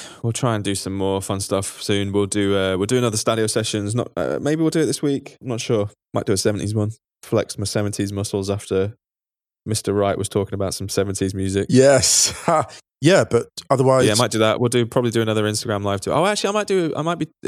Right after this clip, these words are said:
Speaker 1: guesting. Uh, Kate Mason's been doing some Instagram live chats recently.
Speaker 2: Oh, great. Yeah.
Speaker 1: Just, like, lockdown chats. So I might be doing one with her soon.
Speaker 2: That'd be great.
Speaker 1: Sky Sports is Kate Mason, oh, and of the Football Ramble,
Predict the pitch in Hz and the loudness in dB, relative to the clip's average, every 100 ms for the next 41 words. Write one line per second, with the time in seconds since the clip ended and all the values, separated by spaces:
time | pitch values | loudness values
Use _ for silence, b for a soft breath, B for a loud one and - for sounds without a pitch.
0 | 117 139 135 - 117 - - 156 151 151 | -4 -4 -2 -6 -6 -6 -2 0 2 0
1 | 147 117 113 101 104 98 95 90 107 95 | 0 -2 -2 -2 0 0 -2 -4 -2 -2
2 | 92 92 - _ _ _ 107 101 - 95 | -4 -8 -12 _ _ _ -6 -6 -4 -4
3 | 92 92 92 - 92 - - - 92 - | 0 -2 -2 -2 -4 -6 -12 -4 -4 -4
4 | - 85 - _ - 135 135 120 - - | -4 -6 -6 _ -2 0 0 -4 -6 -12
5 | 117 - 101 95 - 101 - 101 95 90 | -6 -4 -2 -2 -2 -2 -2 -4 -4 -4
6 | 90 - - - - 98 98 98 - - | -4 -6 -14 -12 -6 -4 -2 -4 -6 -8
7 | 110 110 104 101 98 95 95 98 98 95 | -6 -4 -2 -2 -4 -6 -4 -2 -2 -4
8 | 92 90 98 - _ - 104 127 131 - | -6 -6 -8 -14 _ -12 -8 -4 -4 -2
9 | 95 98 107 85 95 - 98 90 95 - | -4 -2 -2 -2 -4 -4 -4 -2 -4 -4
10 | - 101 - 104 107 98 - 95 107 98 | -4 -4 -2 -2 -2 -4 -4 -4 -2 -2
11 | 101 98 104 104 | -2 -2 -4 -6